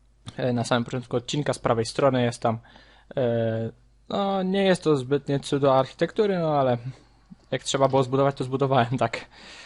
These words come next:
No, dobra, to taki trochę smutny akcent, no ale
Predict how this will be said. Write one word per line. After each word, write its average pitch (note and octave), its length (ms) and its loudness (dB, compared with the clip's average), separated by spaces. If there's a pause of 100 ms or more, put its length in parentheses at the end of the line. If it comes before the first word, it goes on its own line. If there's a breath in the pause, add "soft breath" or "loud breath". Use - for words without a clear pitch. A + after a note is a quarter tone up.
(240 loud breath)
No, A2+ 200 -4 (100)
dobra, C#3 380 4 (160)
to D#3+ 100 -4 (520)
taki D#3 280 -2
trochę D3 240 0
smutny C#3+ 400 0
akcent, C3 380 0
no B2 100 0
ale A#2 220 2